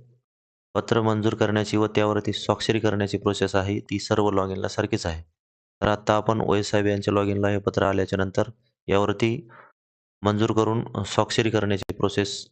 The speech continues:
आपण करत आहोत. पत्र मंजूर करण्यासाठी अप्रूव्ह या ऑप्शनवर क्लिक केल्यानंतर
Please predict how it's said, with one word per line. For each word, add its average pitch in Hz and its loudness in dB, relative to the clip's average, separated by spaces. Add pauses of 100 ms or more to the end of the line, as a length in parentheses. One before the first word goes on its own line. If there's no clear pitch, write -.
आपण 98 0
करत 98 0
आहोत. 110 -2 (1400)
पत्र 110 0
मंजूर 107 2
करण्यासाठी 107 0 (100)
अप्रूव्ह 110 2
या 110 2
ऑप्शनवर 104 0
क्लिक 104 -4
केल्यानंतर 98 0